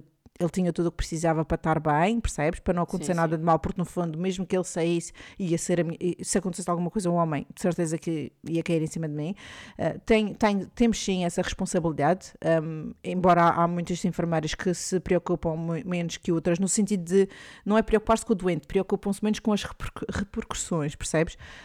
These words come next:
Speaker 2: Ah, sim,
Speaker 1: Ahm,
Speaker 2: sim.
Speaker 1: ah, mas depois tem aquela parte em que tu percebes que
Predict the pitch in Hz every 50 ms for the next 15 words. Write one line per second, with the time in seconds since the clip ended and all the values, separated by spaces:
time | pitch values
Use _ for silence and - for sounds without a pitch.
0 | - - - - 185 185 185 190 190 175 185 180 170 165 165 - _ _ _ _
1 | - _ _ _ - _ _ - - 214 214 208 208 196 - - 214 220 240 262
2 | 269 - - - _ - 214 208 202 - 240 240 240 - 262 247 247 240 - -
3 | 196 180 180 208 214 208 202 - 226 - - - - - 196 170 160 - - -
4 | - - 208 185 175 196 240